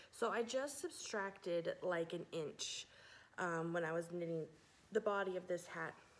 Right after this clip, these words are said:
and then started the crown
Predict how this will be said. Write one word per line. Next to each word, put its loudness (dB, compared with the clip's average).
and 4
then 4
started 0
the -2
crown 2